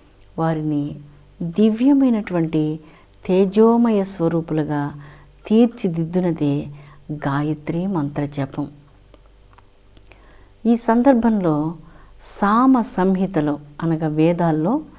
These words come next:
సామవేదము హెచ్చు స్థాయిలో గానం చేయబడేటువంటిది.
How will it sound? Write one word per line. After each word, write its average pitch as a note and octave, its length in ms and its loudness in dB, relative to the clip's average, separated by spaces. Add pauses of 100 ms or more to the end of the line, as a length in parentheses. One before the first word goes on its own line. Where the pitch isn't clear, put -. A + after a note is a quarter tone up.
(420)
సామవేదము F3 1040 0 (500)
హెచ్చు - 460 -2
స్థాయిలో G#3+ 540 0
గానం F3 520 -2
చేయబడేటువంటిది. D3 1040 -4